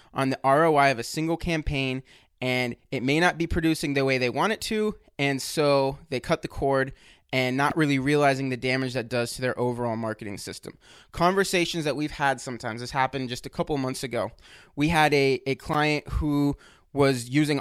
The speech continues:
our social media service at Spotlight Branding and wasn't getting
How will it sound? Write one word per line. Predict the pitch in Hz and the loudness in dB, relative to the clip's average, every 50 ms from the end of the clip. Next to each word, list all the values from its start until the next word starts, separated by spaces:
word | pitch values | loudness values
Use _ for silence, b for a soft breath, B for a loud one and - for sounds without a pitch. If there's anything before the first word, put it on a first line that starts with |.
| - _ _ | -4 _ _
our | 139 151 175 185 175 | 6 8 8 8 6
social | 151 - - 160 147 - - 147 | 4 4 2 2 2 2 0 0
media | 135 139 143 135 120 | 0 2 0 0 -2
service | - - 127 120 113 117 - - | -4 -4 -6 -6 -6 -8 -10 -14
at | - | -14
Spotlight | - - - 135 - 123 123 95 - | -6 0 0 2 2 0 -2 -4 -4
Branding | 131 131 123 120 107 107 120 139 b b b b b b b _ - | -6 -4 -4 -4 -4 -6 -8 -10 b b b b b b b _ -2
and | 143 143 143 143 139 135 127 b b b b b b b b b _ _ _ _ _ | 0 2 2 2 0 -2 -4 b b b b b b b b b _ _ _ _ _
wasn't | 143 139 160 180 185 220 233 - 160 | 4 8 8 8 8 6 0 0 2
getting | 139 160 170 185 180 175 180 175 | 2 4 6 6 6 6 4 2